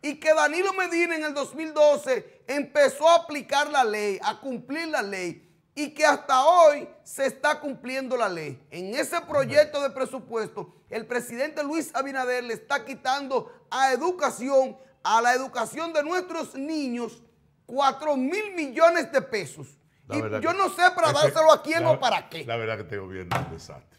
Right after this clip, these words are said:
Speaker 1: ¿Cómo le vas a quitar cuatro mil millones de pesos a la
Speaker 2: Ah.
Speaker 1: educación si nuestros hijos marcan el último lugar en las pruebas pisa?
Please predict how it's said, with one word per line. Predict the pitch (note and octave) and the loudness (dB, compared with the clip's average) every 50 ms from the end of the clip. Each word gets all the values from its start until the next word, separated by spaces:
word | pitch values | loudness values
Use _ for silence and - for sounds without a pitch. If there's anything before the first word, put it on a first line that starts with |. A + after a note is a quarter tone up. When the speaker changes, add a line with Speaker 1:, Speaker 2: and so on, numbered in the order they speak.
| _ _ _ | _ _ _
Speaker 1:
¿Cómo | - G4+ G#4 G#4 G#4 G4+ | 2 2 2 4 4 4
le | F#4+ F4 | 4 6
vas | E4 F4+ F4+ - - - | 8 8 8 6 4 0
a | E4 D#4+ | -2 -2
quitar | - D4+ C#4+ - E4+ F4 E4+ E4+ | -2 -6 -4 0 2 2 2 2
cuatro | E4+ E4 D#4+ D4+ D#4 D4+ C#4+ | 2 2 2 2 2 0 -4
mil | C4+ D4+ F#4 G4 G4 | -2 -2 -4 -4 -4
millones | F4+ D#4+ D4 E4+ F4 F4 E4+ C4 | -6 -4 -2 -2 0 0 -2 -2
de | D#4+ D4 | -2 -4
pesos | - - D4+ C#4 B3+ A#3 - A3 A3+ G#3+ - - _ _ _ _ | -2 0 0 0 0 -2 -4 -8 -10 -12 -12 -18 _ _ _ _
a | C4 C#4+ D4+ | 2 2 4
la | D4+ D4 | 4 2
Speaker 2:
Ah. | |
Speaker 1:
educación | C#4 D4+ C#4+ - D4 C4+ B3 - C#4+ F4 F4 D#4+ D4 C4+ A#3+ B3 - - _ | 0 -2 -4 -2 0 0 0 0 -4 -2 0 0 0 0 -4 -10 -14 -20 _
si | _ - - D#4+ D#4+ | _ -10 -6 -6 -4
nuestros | D#4+ E4 D#4+ D#4+ D#4+ E4 D4+ - - | -4 -4 -6 -6 -4 -6 -8 -4 2
hijos | F#4 G#4 G4 F#4 E4+ - - | 2 4 4 4 2 0 -2
marcan | C4+ C4+ C4+ D4+ D#4+ D#4 D4 C4+ - - - B3+ C4 A3+ - - _ _ _ | -6 -6 -2 0 2 2 2 2 0 -4 -6 -6 -6 -8 -12 -18 _ _ _
el | - C#4 C#4 C#4 D#4 | 2 2 2 4 4
último | G4 G#4 G#4 G#4 - F4 F4 F4 E4+ E4 | 4 4 2 2 -2 -8 -4 -4 -2 -2
lugar | D#4 D4 C4 C#4 C4 B3+ B3 B3+ B3+ B3+ - - _ _ _ _ | -2 -2 0 0 2 2 2 2 0 0 -4 -12 _ _ _ _
en | B3 C4+ C#4 C#4+ | -8 -8 -4 0
las | C#4+ C4+ - | 0 0 -2
pruebas | - - - G#3+ D4+ E4 F4 F#4 F4 D4 - - - _ _ _ _ | -2 -10 -12 -4 0 2 4 4 4 2 0 -4 -14 _ _ _ _
pisa? | E4 F4+ E4 A3 - - F3+ D#3+ B2+ | -8 -8 -8 -8 -10 -8 -10 -10 -10